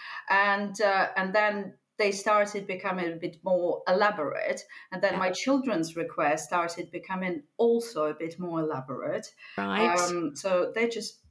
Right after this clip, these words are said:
Speaker 1: giving me bonkers ideas now, which I think, "Oh, really?" It's because I don't spend enough time making your cakes now. <laughs> Now it's a week project. Um, and, uh, eventually it became an idea,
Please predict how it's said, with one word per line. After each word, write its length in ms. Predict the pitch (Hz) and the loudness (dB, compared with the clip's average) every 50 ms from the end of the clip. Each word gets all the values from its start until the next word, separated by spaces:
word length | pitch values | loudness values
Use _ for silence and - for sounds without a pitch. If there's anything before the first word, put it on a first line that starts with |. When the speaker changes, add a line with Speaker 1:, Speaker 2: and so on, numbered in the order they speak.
| _ _ | _ _
Speaker 1:
giving 320 | - 185 - 180 170 165 | -12 -10 -6 -4 -2 0
me 140 | 160 156 156 147 - - - - - - | 2 2 0 0 -2 -6 -12 -14 -4 2
bonkers 520 | 185 185 180 160 160 - 160 151 143 - - - | 2 2 2 2 -4 -6 -8 -8 -8 -8 -10 -6
ideas 600 | 156 156 151 156 - 165 160 143 139 139 151 156 - | -4 -2 -2 -2 -2 -2 0 0 0 0 -2 -4 -4
now, 540 | 160 147 139 117 131 160 180 185 175 - - | -2 0 0 0 2 2 2 0 0 -4 -4
which 240 | - 160 151 - - | -8 -8 -8 -8 -10
I 140 | 160 156 147 | -10 -12 -10
think, 260 | - - 156 151 - - - | -6 -6 -6 -4 -4 -4 -2
"Oh, 260 | 196 180 165 160 160 160 | -2 -2 -2 -2 -2 -2
really?" 500 | 196 226 240 240 262 285 285 302 320 294 - _ _ - - - - - - - - - 698 740 762 - - | 0 0 2 2 2 2 2 2 0 -2 -8 _ _ -4 2 2 2 2 0 -10 -10 -12 -12 -12 -14 -12 -10
It's 120 | 220 - | -10 -8
because 280 | - - - 247 240 240 | -2 0 2 2 4 4
I 80 | 226 208 | 4 4
don't 200 | 226 214 208 240 | 4 4 2 2
spend 380 | - - - 233 226 226 226 | -2 2 2 4 4 4 0
enough 300 | 208 190 185 180 180 - | 0 2 2 0 0 -2
time 240 | - 185 180 180 180 | -2 0 0 0 2
making 340 | 175 165 165 165 190 180 180 | 0 0 0 0 -2 -4 -2
your 300 | 175 190 202 196 202 196 | 0 4 4 4 4 2
cakes 440 | - - 208 185 185 185 - - - | 0 0 0 0 0 -2 -6 -8 -4
now. 680 | 196 202 208 202 170 147 143 135 143 180 214 214 - - - - _ - | 0 2 4 4 4 4 4 4 2 2 2 0 -2 -6 -14 -14 _ -4
<laughs> 560 | - - 233 185 190 202 202 - 320 - - | 0 0 0 0 -2 -6 -8 -8 -10 -6 0
Now 180 | - 196 185 185 | 2 2 2 2
it's 180 | 196 208 - | 0 0 0
a 60 | 226 196 | 0 0
week 480 | 190 190 202 262 285 277 - - - - | 0 2 2 4 2 2 0 -4 -12 -6
project. 720 | - - 190 165 160 156 - 170 - - 170 - - 240 233 - - - 269 - - - - - | 0 2 4 4 4 2 0 -2 -4 -4 -4 -6 -10 -14 -12 -12 -8 -8 -8 -8 -8 -6 -2 0
Um, 540 | 196 202 208 208 208 208 214 214 214 220 - - - - - - - - - - _ - | 2 4 6 6 4 4 2 -4 -8 -10 -12 -16 -20 -20 -14 -12 -12 -12 -12 -18 _ 0
and, 500 | - 214 220 220 220 220 214 214 202 - | 2 4 6 6 6 4 4 2 0 0
uh, 240 | 226 208 208 202 - - - 208 | 4 4 6 4 4 0 2 0
eventually 1040 | 202 202 254 285 285 285 269 - - 190 156 151 - 143 170 214 233 - - - - | 2 4 4 6 6 6 4 2 -2 -2 -2 0 0 0 0 0 -2 -2 -6 -10 -8
it 240 | 202 208 214 190 - | -8 -6 -6 -6 -4
became 420 | 220 214 208 - 226 208 208 208 | -4 -4 -4 -2 -2 0 0 0
an 100 | 202 202 | 0 2
idea, 720 | 196 196 196 202 190 208 214 208 196 196 190 180 180 - | 2 2 2 0 0 -2 -2 2 2 2 4 4 2 0